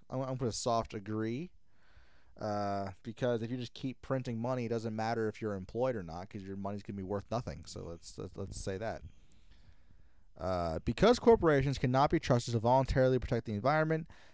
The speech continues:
they require regulation. Yeah, yeah, I agree with that. Because,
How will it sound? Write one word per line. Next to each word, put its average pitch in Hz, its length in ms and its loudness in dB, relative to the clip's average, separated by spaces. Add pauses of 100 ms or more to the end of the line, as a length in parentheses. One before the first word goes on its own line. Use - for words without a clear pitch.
(160)
they 131 120 6
require 151 960 6 (220)
regulation. 113 1000 2 (1600)
Yeah, 135 380 6 (560)
yeah, 120 380 2
I 101 140 0
agree 107 180 -2
with 101 140 -2
that. 95 280 -2 (360)
Because, 120 680 2